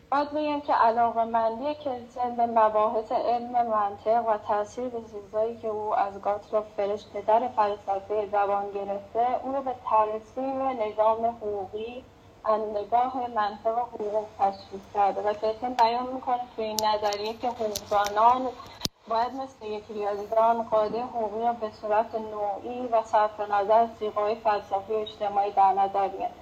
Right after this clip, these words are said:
که همونطور که بیان کردم زاویهٔ بسیار مهم تو منطق حقوقی کلسن همین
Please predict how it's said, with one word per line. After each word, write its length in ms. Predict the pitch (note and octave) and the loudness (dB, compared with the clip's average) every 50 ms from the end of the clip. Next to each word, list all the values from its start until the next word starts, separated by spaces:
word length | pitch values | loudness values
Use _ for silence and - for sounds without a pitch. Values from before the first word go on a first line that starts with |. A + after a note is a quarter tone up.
| - - - - - - | -20 -20 -20 -20 -12 -4
که 80 | C#4+ B3+ | -2 2
همونطور 340 | C#4 C#4 C#4+ D4 D4 D#4 D#4+ | 2 2 2 0 0 -2 -4
که 100 | E4 D4 | -4 -4
بیان 580 | - - - A#3 A3+ A3 A3 A3 A3 A3+ A#3 | -6 2 4 4 4 4 4 2 0 0 -2
کردم 520 | A#3 - A3+ A3 A3 A3 A3 A#3+ B3+ C4 B3 | 0 2 4 4 4 4 4 2 0 0 0
زاویهٔ 340 | A#3 A#3 A3 G#3+ G#3+ A3+ B3 | 0 0 0 0 -2 -6 -8
بسیار 580 | A#3 B3 A3+ A#3 - - A3 A3 G#3 G#3+ G#3 G#3 | -8 -10 -12 -12 -10 -4 0 2 4 4 2 0
مهم 420 | G#3 G#3 A3 A3+ A3+ A3 A#3 A#3 - - | -2 -4 -2 2 2 2 2 0 -6 -8
تو 340 | A#3+ A3+ A3 A3 G#3+ G#3+ G#3 G#3+ | -6 -2 0 0 0 0 -2 0
منطق 500 | G#3+ G#3 G3+ G#3+ A3 A3 - B3+ B3+ C4 | 0 0 0 0 -4 -6 -4 -4 -2 -2
حقوقی 520 | C4 B3 A#3 G#3+ G#3 G3 G3+ G3+ G#3 G3+ | -2 -2 -2 -2 -2 -2 -4 -4 -6 -6
کلسن 520 | G3+ - G#3+ G#3 G3+ F#3+ - - A#3+ A#3+ A#3+ | -6 -4 -4 -4 -4 -4 -2 2 2 2 2
همین 440 | B3 B3+ B3+ C4 C4+ C4 C4 C4+ | 2 -2 0 0 0 -2 -4 -6